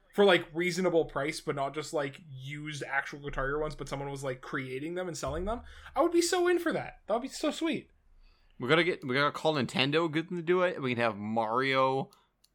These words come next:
Speaker 2: Rock Band, or Guitar Hero. So you could, like,
Speaker 1: Ooh.
Speaker 2: Bowser on drums, man. That's all I want. <laughs> Bowser on drums.
Speaker 1: <laughs>
Speaker 2: Man, that would actually be really sweet.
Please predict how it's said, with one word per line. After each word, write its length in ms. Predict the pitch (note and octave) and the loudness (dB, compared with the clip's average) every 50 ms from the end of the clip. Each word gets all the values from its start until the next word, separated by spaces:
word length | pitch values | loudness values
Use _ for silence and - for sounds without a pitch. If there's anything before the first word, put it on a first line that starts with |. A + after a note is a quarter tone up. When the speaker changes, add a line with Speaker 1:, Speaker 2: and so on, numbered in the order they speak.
| A#3 - - - | -20 -18 -10 -2
Speaker 2:
Rock 320 | A#2+ A2 G#2 A#2+ - - | 0 4 4 4 4 4
Band, 200 | C3 A#2+ B2 A#2+ | 4 4 4 4
or 100 | A2+ G2+ | 2 -2
Guitar 340 | G2 G2 - G#2 A2 A#2 A#2 | -2 -4 0 2 4 4 4
Hero. 420 | G#2+ B2 C3+ C#3+ D3 D3+ D#3+ - _ _ _ _ _ _ _ _ _ | 2 2 2 2 2 0 0 -4 _ _ _ _ _ _ _ _ _
So 120 | - - | -6 -6
you 60 | C#3 B2+ | -2 -2
could, 100 | C#3 B2 | 2 2
like, 260 | A#2+ G#2+ G2 - - D3+ | 2 2 0 -2 -10 -12
Speaker 1:
Ooh. 760 | D3 C#3+ C#3+ D3 D3 C#3+ C#3+ C#3+ C#3 C3+ C3 B2+ B2+ A#2+ A#2 - - - - | -10 -10 -8 -8 -8 -6 -6 -6 -6 -8 -8 -10 -14 -16 -16 -14 -16 -8 2
Speaker 2:
Bowser 400 | C#3+ B2+ B2+ C3+ C3 B2 C3+ C3+ | 4 6 8 8 6 6 6 6
on 140 | B2+ A#2+ A#2+ | 6 6 4
drums, 440 | A2 A2+ A#2 A2 G#2+ G#2 G#2 F#2+ F#2 | 6 6 6 6 6 4 2 -2 0
man. 240 | G#2 G2+ G2 G2 G2 | 0 0 2 2 0
That's 200 | G2 G2 - - | 0 -2 2 4
all 140 | A#2+ A2+ G#2+ | 4 6 6
I 80 | G2+ | 6
want. 480 | G2+ G#2 G#2 G#2 G#2+ - - C#3+ - _ _ | 4 4 4 2 2 0 -6 -12 -18 _ _
<laughs> 80 | _ | _
Bowser 380 | - A#2+ C3 B2+ C#3 F#3 F#3+ C#3+ | 6 8 8 8 6 6 2 2
on 140 | B2+ B2+ A#2 | 0 -2 0
drums. 420 | - C#3 A2+ A2 G#2+ - - - - | 4 4 4 6 6 4 4 4 2
Speaker 1:
<laughs> 40 | F#4 - - F4+ F4 - F4+ E4+ - - - - - - - - - - _ _ _ _ _ - - - _ _ _ - - - - _ _ _ _ _ _ _ _ _ _ _ _ _ _ _ _ _ _ _ _ _ _ _ _ _ _ | 0 4 4 0 0 2 -4 -4 -4 -6 -8 -8 -8 -16 -20 -20 -20 -20 _ _ _ _ _ -14 -14 -14 _ _ _ -20 -20 -20 -20 _ _ _ _ _ _ _ _ _ _ _ _ _ _ _ _ _ _ _ _ _ _ _ _ _ _
Speaker 2:
Man, 200 | D3 D#3+ E3+ E3 | -2 0 2 6
that 100 | D#3 G3 C4 | 6 6 6
would 140 | D4+ G4 | 6 4
actually 200 | B3+ F3+ F3 F3+ | 2 4 2 2
be 100 | D3 D3 | 2 2
really 160 | D#3 D3+ C#3+ B2 | 0 2 0 -2
sweet. 420 | - - F3 D#3+ C3+ G#2+ - | -2 -2 -4 -4 -4 -4 -6